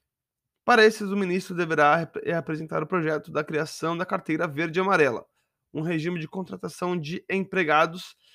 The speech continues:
sem os numerosos custos para o empregador, que caducou sem ser votado pelo Congresso. Isso aqui é muito importante, tá? É, o Brasil é extremamente hostil para o empresário conseguir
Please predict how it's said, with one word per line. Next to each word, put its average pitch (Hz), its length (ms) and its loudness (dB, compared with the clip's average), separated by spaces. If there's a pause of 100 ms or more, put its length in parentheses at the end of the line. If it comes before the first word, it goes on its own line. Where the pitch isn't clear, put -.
(140)
sem 269 220 -2
os 262 80 2
numerosos 220 560 6
custos 269 480 2
para 214 400 6
o 202 100 8
empregador, 208 640 4 (360)
que 247 160 0
caducou 226 680 2
sem 190 240 -6
ser 190 180 -2
votado 165 360 -2
pelo 165 180 -4
Congresso. 185 580 -2
Isso 247 280 0
aqui 220 220 0
é 226 40 8
muito 220 160 2
importante, - 520 -4
tá? 135 280 4 (640)
É, 127 540 4
o - 20 0
Brasil 160 380 6
é - 20 6
extremamente 196 440 2
hostil 190 460 -2
para 170 280 6
o - 20 6
empresário 170 540 2
conseguir 160 580 -6